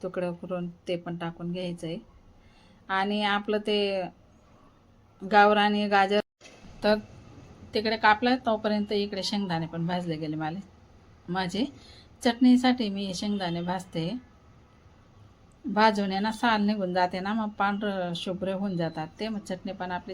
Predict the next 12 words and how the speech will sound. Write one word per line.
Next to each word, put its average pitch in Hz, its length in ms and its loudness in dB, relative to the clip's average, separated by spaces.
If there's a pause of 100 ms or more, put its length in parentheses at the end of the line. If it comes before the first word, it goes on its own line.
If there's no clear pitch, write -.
छान 214 220 -4
दिसते. 202 400 -8 (2750)
तर 190 120 -6
अशा 196 200 -6
प्रकारे 175 420 -4
बघा, 175 220 -4
हे 196 160 -4
गाजरसुद्धा 170 720 -4
इथं 170 260 -4
मी 165 120 -4
बारीक 165 380 -4
कापून 170 380 -6